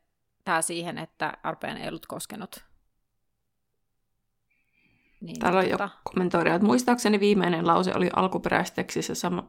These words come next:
Speaker 2: tekstissä sama kuin suomeksi. Elikkä sielläkään se ei olisi sit loppunut, mut siinä vi-, viimeisessä
Speaker 1: Mm.
Speaker 2: virkkeessä se mainitaan,
Speaker 1: Ar-, niin,
Speaker 2: eikö niin?
Speaker 1: mainitaan.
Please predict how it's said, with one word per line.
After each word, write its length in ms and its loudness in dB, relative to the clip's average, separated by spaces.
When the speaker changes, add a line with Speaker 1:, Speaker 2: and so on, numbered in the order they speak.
Speaker 2:
tekstissä 600 -2
sama 340 -2
kuin 320 -4
suomeksi. 760 0
Elikkä 280 -4
sielläkään 440 -2
se 100 -6
ei 180 -2
olisi 160 -6
sit 260 -10
loppunut, 440 -2
mut 140 -2
siinä 240 2
vi-, 320 2
viimeisessä 440 4
Speaker 1:
Mm. 60 2
Speaker 2:
virkkeessä 680 -2
se 300 -6
mainitaan, 600 2
Speaker 1:
Ar-, 80 4
niin, 80 0
Speaker 2:
eikö 180 -2
niin? 120 -2
Speaker 1:
mainitaan. 340 -4